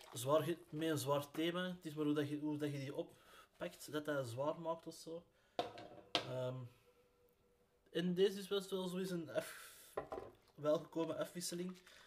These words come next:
Zo wat pulperig, smutterig. Eh, maar ja, zie. Er zit ook wel een soort van eerlijkheid in zijn schrijven. Dus ja. Eh, ook al lijkt dat soms heel somber en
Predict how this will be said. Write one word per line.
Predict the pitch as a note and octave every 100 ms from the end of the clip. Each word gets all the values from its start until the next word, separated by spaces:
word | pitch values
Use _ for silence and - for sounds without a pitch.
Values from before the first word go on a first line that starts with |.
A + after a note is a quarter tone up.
| - - -
Zo | -
wat | D3+ C#3+ -
pulperig, | - F3+ F3+ E3 E3
smutterig. | - - E3+ F3+ F3+ F3+ F3+ - - - _ _ _ _ _ _ _ _ _ _ -
Eh, | C3+ C3+ C#3
maar | D3+ G#3
ja, | F3+ G3+ - - - -
zie. | - G3+ G3+ - _ _ _ _ _ _ - - - - - - _ -
Er | D#3
zit | F3+
ook | F#3+
wel | F#3 F3+
een | F3
soort | F3+ F3
van | D#3+
eerlijkheid | D3 E3 F#3 F#3 F3 F3
in | F3
zijn | E3+ D#3+
schrijven. | - D#3+ D#3+ E3+ F3 E3+ - - - - _ -
Dus | - E3+
ja. | - F3+ G#3+ - - _ _ _ _ - - - - - _ - -
Eh, | C3+ C3+ C3+ C#3 C#3 C3+ - _ _ -
ook | D3+
al | D#3+ C#3+
lijkt | D#3 D#3+
dat | D3+
soms | E3+ D#3
heel | C#3 D#3
somber | - E3+ E3+ E3 D3+
en | C#3+ C#3+